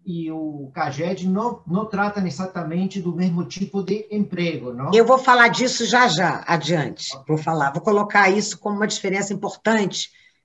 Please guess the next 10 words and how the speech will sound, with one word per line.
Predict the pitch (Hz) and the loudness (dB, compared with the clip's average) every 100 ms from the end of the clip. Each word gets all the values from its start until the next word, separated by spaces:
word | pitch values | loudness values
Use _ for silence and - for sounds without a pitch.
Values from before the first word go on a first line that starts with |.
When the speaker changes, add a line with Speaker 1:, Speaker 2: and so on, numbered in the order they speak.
| _ _ - | _ _ 0
Speaker 2:
metodologicamente | 175 175 175 165 180 196 156 165 156 165 - | 0 2 2 4 6 6 2 -2 0 -2 -2
falando. | 156 139 123 | -2 -2 -4
Eu | 143 | -4
tô | 220 | 0
dando | 233 240 240 233 - - | 2 2 0 -6 -12 -6
os | 180 | -4
primeiros | 214 262 269 202 | 0 2 4 2
números | 220 226 196 165 143 | 2 2 2 0 -2
das | 147 151 | -2 -4
pesquisas, | - 151 - 233 202 123 117 | -4 -6 0 2 2 0 -8